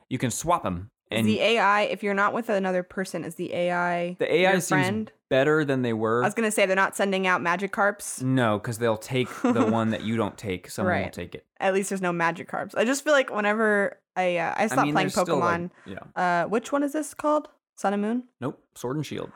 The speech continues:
Speaker 2: Uh, when we played Sword and Shield and we did raids together, there'd always be the one A I character with a Magikarp, and it was like,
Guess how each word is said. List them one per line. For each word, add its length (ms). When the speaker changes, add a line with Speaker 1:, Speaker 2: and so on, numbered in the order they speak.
Speaker 2:
Uh, 480
when 200
we 60
played 220
Sword 200
and 80
Shield 440
and 140
we 80
did 240
raids 320
together, 420
there'd 160
always 300
be 80
the 100
one 280
A 100
I 100
character 420
with 160
a 40
Magikarp, 600
and 100
it 40
was 140
like, 240